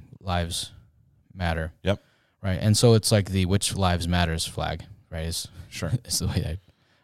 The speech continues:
Speaker 1: I, I shorthand
Speaker 2: And it
Speaker 1: talk
Speaker 2: was
Speaker 1: about it.
Speaker 2: hanging prominently.
Speaker 1: Hanging prominently in place of where you'd ordinarily see a cross, something like that.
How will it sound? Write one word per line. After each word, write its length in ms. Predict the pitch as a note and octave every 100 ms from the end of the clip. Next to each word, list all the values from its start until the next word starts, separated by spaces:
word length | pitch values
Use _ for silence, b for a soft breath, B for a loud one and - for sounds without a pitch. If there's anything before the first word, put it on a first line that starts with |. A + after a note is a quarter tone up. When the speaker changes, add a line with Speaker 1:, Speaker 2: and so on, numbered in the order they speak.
| -
Speaker 1:
I, 60 |
I 20 | F2
shorthand 400 | - E2+ D#2+ G#2+
Speaker 2:
And 80 |
it 40 | A2
Speaker 1:
talk 60 |
Speaker 2:
was 100 | G#2
Speaker 1:
about 100 | E2
it. 40 | C3+
Speaker 2:
hanging 300 | A#2+ G2 E2
prominently. 640 | - C3 F2 - G#1 - - -
Speaker 1:
Hanging 240 | C#3 A#2+
prominently 540 | C3 A#2 A2+ A2+ A2 - b b b B2
in 140 | A2
place 280 | - B2+ -
of 120 | A2
where 100 | A2
you'd 260 | G2+ F#2 F2
ordinarily 360 | G#2 G2+ F#2+
see 140 | F2+ F#2
a 40 |
cross, 280 | - F#2+ F2
something 180 | - F2
like 80 | F2
that. 180 | E2+